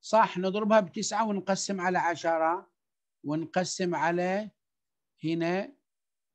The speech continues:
يعني لأن هي تسعين، نشيل الصفر مع الصفر،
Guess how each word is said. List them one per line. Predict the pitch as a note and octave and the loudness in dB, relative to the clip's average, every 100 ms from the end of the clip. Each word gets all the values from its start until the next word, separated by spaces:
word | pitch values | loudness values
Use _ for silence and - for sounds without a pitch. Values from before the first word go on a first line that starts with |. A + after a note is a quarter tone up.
| _ _ | _ _
يعني | E3 D3+ E3+ | 0 2 4
لأن | F3 F#3 F#3+ | 2 2 2
هي | G3+ G#3 | 2 2
تسعين، | - G#3 - F3+ F#3+ F#3+ A#3 B3 _ _ _ | 0 -4 -4 -2 0 0 -2 -8 _ _ _
نشيل | F3+ E3 G3+ G3+ | -8 -4 -2 0
الصفر | F#3+ - G3 D#3+ F3 | -2 0 0 4 2
مع | E3+ E3+ F3 | 4 2 2
الصفر، | D#3 F#3+ D#3 F#3+ G#3 B3 | 0 -2 2 4 4 4